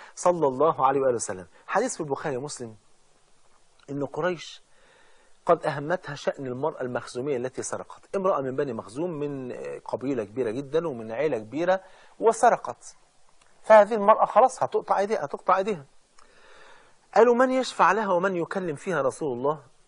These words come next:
صلى الله عليه وسلم؟" قالوا: "ما فيش حد يقدر على الكلام ده إلا حب رسول الله أسامة بن زيد". دخل أسامة بن زيد، هو ما يقصدش، دخل أسامة بن زيد بيكلم النبي، يقول له: "يا رسول الله، يعني،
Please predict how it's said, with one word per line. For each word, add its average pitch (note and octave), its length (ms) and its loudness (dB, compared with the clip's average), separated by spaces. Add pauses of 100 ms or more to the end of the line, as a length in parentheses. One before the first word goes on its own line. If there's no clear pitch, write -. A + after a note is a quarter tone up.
صلى - 160 -4
الله A#2+ 140 0 (100)
عليه D#3 120 0
وسلم؟" C#3 80 -6 (120)
قالوا: A#3 180 2
"ما G#3+ 80 -2
فيش G#3+ 180 -6
حد F#3+ 240 2
يقدر G#3 180 2
على F3 120 4
الكلام G3 260 -2
ده F3 180 -2
إلا G3 300 2
حب F3+ 480 -2
رسول F3 420 0
الله F#3+ 200 2 (140)
أسامة F3 300 -2
بن B2+ 160 -8
زيد". G2 260 -10 (880)
دخل A3+ 360 6
أسامة F3 240 -6
بن C#3+ 140 -8
زيد، D#3+ 360 -6
هو C4 180 2
ما D#4 80 -4
يقصدش، - 520 -8 (480)
دخل E3+ 300 4
أسامة F3+ 260 0
بن C#3 80 -6
زيد E3+ 240 -2
بيكلم D3 500 -6
النبي، D#3 220 -2
يقول E3+ 160 -6
له: E3+ 60 0
"يا E3+ 60 -2
رسول D#3+ 240 -8
الله، D#3+ 140 -6
يعني، E3 340 -10